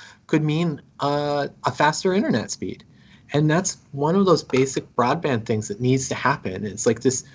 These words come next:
idea that our infrastructure is really woven together. It's like a full thread of, like, various concepts. And if you don't, you know, you can have a good base, like, that's that Eisenhower base of infrastructure.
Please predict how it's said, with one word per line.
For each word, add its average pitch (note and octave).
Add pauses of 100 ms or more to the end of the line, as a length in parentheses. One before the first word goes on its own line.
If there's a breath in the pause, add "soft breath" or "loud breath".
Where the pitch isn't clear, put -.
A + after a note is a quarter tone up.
(380 loud breath)
idea D#3+
that C3
our C3
infrastructure A#2+
is A2 (300)
really A3+
woven C3
together. G2
It's C3
like C3+
a B2+
full G#3+
thread - (100)
of, A2
like, A2
various C3+
concepts. A2+
And A2
if -
you D#3
don't, G3 (340 loud breath)
you C#3
know, C#3
you D3+
can D3+
have F#3
a E3+
good C3
base, -
like, G#2
that's A#2+
that C3+
Eisenhower G#2+
base -
of G2
infrastructure. G2+